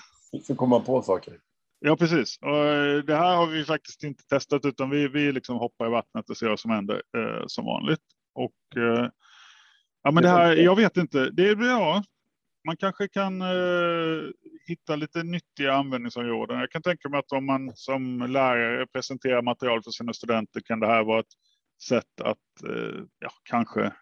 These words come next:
Speaker 2: eh, peka på eller illustrera saker eller vad man nu vill. Och så kan man ju,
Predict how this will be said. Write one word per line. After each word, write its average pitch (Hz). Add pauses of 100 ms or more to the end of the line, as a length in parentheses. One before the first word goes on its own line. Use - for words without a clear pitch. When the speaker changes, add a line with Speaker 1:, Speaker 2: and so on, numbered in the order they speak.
(240)
Speaker 2:
eh, 113 (960)
peka 160
på 139
eller 131
illustrera 127
saker 117
eller 110
vad 110
man 110
nu 107
vill. 107
Och 110
så -
kan 160
man 165
ju, 156